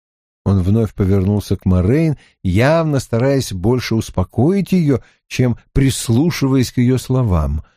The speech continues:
Мастер Фич вел себя почтительно, то и дело кланяясь, перемежая поклоны приказами,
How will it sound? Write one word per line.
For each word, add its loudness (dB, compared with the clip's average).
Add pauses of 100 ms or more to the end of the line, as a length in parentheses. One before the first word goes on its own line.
(280)
Мастер 0
Фич -2
вел 0
себя 0
почтительно, -2
то 0
и 2
дело 0
кланяясь, 0
перемежая 0
поклоны -2
приказами, 0